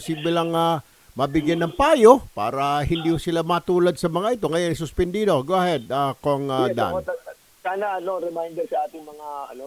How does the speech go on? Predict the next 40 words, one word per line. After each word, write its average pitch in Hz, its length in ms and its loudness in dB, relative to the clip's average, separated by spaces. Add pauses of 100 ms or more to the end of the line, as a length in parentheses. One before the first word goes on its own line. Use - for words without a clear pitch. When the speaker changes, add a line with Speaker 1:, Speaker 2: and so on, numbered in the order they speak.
Speaker 2:
mga 127 240 -18
men 147 240 -6
in 143 80 -14
authority, 127 480 -6
ano, 127 160 -8
mga 117 240 -12
people 131 320 -4
in 120 160 -4
authority, 110 480 -6
mga 104 240 -16 (160)
person 135 240 -4
in 123 160 -6
authority 110 560 -6
that, 117 240 -6
ah, 113 160 -4 (400)
yung, 147 240 -2
ah, 135 160 -4
they 147 160 -4
must 151 160 -6
adhere 143 400 -4
dun 131 160 -12
sa 127 240 -2
tinatawag 123 480 -6
nating, 117 400 -14
ah, 110 320 -6
the 104 80 -4
highest 127 400 -8
form 123 240 -2
of, 117 160 -8
ah, 107 320 -6
ano, 110 160 -18 (160)
high, 139 240 -4
high 117 160 -4
Speaker 1:
Mm. 87 160 -10
Speaker 2:
standard 131 400 -8
of, - 80 -14
ano, 120 180 -18 (460)
of, 127 160 -4
ah, 120 240 -4
service. 123 320 -4